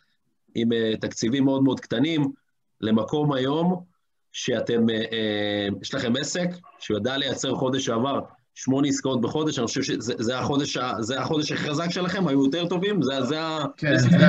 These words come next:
Speaker 2: זה לגמרי החודש הכי חזק שלנו, ואני רוצה להגיד איך אני ואלכס, אה, כשני שותפים שהם גם חברים, עשינו בינינו חלוקה נכונה עסקית, כדי שלכל
Speaker 1: תודה
Speaker 2: אחד
Speaker 1: מדהימה.
Speaker 2: יהיה מאיתנו תפקיד,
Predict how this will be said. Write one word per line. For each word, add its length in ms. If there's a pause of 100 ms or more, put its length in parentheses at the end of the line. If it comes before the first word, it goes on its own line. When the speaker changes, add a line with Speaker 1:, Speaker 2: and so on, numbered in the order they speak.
(180)
Speaker 2:
זה 140
לגמרי 560
החודש 520
הכי 200
חזק 300
שלנו, 460 (340)
ואני 300
רוצה 240
להגיד 360
איך 180
אני 200
ואלכס, 560
אה, 220
כשני 260
שותפים 460
שהם 200
גם 160
חברים, 540 (220)
עשינו 380
בינינו 320
חלוקה 360 (120)
נכונה 280
עסקית, 440 (640)
כדי 240
שלכל 280
Speaker 1:
תודה 180
Speaker 2:
אחד 100
Speaker 1:
מדהימה. 200
Speaker 2:
יהיה 100
מאיתנו 300
תפקיד, 420